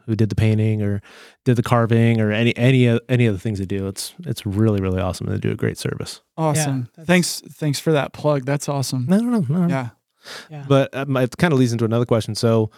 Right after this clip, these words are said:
Speaker 1: <clears throat> are there any other, 'cause you've been in the Indi-, Indianapolis area for a little while.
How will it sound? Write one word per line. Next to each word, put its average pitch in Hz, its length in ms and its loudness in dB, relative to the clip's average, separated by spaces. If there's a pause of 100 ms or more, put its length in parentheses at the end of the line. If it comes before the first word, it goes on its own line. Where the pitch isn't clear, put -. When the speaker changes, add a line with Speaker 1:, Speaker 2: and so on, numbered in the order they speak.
(140)
Speaker 1:
<clears throat> - 680 -14
are 123 80 4
there 131 120 4
any 165 220 4
other, 131 420 2 (120)
'cause 120 160 -2
you've 170 80 0
been 160 100 2
in 117 100 2
the 107 120 -2
Indi-, 104 400 -2
Indianapolis 110 560 0
area 98 480 -2 (100)
for - 140 -4
a 107 40 2
little 98 220 0
while. 95 520 -4